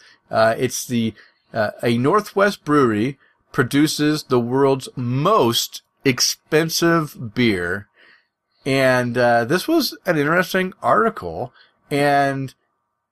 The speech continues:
um, now they call it the Northwest, but it's,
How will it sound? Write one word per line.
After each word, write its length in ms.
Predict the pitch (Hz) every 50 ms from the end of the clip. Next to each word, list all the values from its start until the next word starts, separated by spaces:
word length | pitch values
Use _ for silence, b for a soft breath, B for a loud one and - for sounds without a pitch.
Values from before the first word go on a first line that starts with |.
| _ _ _ _ _ _ _ -
um, 680 | 147 135 135 131 127 127 123 123 117 117 117 123 - -
now 160 | 165 151 151
they 100 | 151 151
call 360 | 139 - - - 226 226 214
it 60 | 202 -
the 100 | - 135
Northwest, 760 | 131 135 143 139 127 - 117 110 135 156 131 113 113 - -
but 220 | - 117 113 113 -
it's, 200 | - 135 123 -